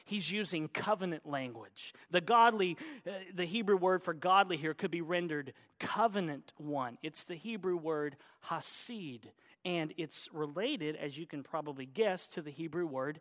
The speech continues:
hesed, which means covenant loyal love. Steadfast love, the Bible often translates it that way. Hesed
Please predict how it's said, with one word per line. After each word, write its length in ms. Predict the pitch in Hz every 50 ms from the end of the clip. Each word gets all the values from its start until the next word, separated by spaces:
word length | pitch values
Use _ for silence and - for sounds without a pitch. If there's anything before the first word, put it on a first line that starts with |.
| - - _ _
hesed, 800 | - - - 277 285 269 - - - - 214 180 143 127 123 - - - - -
which 200 | 190 190 - 180
means 220 | 180 170 156 - - - - _ -
covenant 580 | - - - - 214 208 208 202 190 - 180
loyal 640 | 180 170 170 170 175 180 180 175 170 165 160 147 139 - - _ _ -
love. 500 | 165 156 160 190 202 196 165 127 117 - - - -
Steadfast 960 | - - - - - 233 214 208 190 - - - 196 180 175 165 - - -
love, 420 | 170 165 175 180 175 170 160 143 139
the 80 | 147
Bible 360 | 139 143 143 139 139 131 139
often 340 | 139 139 135 135 - 147 139
translates 600 | 127 - 151 139 135 135 131 - 139 131 123 - -
it 100 | 127 -
that 200 | - 127 127 123
way. 260 | 127 123 117 113 107 _ _ _ _ _ _ _ _ _ _ _ _ _ _ _ _ _ _ _ _ _ _ _ _ _ _ _ _ _ _ _
Hesed 640 | - - 196 202 - - - 214 185 143 131 -